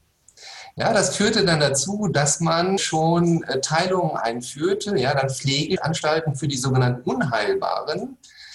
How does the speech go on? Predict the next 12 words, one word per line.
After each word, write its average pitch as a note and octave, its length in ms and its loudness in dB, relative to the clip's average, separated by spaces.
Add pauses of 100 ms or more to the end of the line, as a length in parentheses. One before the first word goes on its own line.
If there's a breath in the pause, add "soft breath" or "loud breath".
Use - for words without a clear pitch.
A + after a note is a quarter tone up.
(280 loud breath)
Und D3+ 220 2
überhaupt, D#3 640 2
ja, D3 180 0
diese C3 380 0
Trennung E3 380 0
zwischen C3 340 2
heilbar D#3 440 2
und F#3 220 0
unheilbar, C3 1040 2 (320 loud breath)
ja, B2+ 200 -2
zwischen B2+ 380 2
Pflegeanstalt D3 1200 0